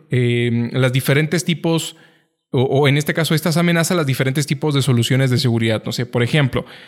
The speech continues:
eh, tomando el, el, la parte polimórfica, los anti-spam,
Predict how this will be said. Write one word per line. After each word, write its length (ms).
eh, 480
tomando 380
el, 240
el, 260
la 140
parte 240
polimórfica, 960
los 220
anti-spam, 640